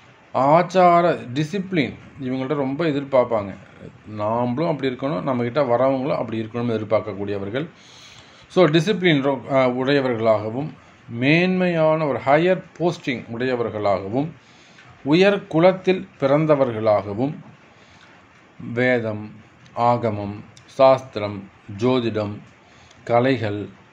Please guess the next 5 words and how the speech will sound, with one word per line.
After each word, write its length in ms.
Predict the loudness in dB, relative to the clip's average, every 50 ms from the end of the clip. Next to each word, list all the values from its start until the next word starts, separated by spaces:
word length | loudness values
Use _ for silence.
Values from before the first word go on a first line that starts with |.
| _ -8
இசை 520 | -6 -6 -4 -2 -2 -2 -2 -2 -4 -8 -12 -18 -20 -20 -20 -20 -16 _
எல்லாத்துலேயும் 1040 | 0 2 2 4 4 4 6 6 6 6 4 2 0 -4 -4 -4 -2 -2 -2 -2 -2
ஈடுபாடு 840 | 0 2 2 4 4 4 4 4 6 6 6 6 6 4 0 0 -2
உடையவர்களாகவும், 760 | -2 -2 -2 -2 -4 -2 0 0 2 2 2 0 -4 -8 -8
அனைத்தையும் 640 | -6 -4 -4 -4 -4 -4 -4 -6 -4 -4 -6 -6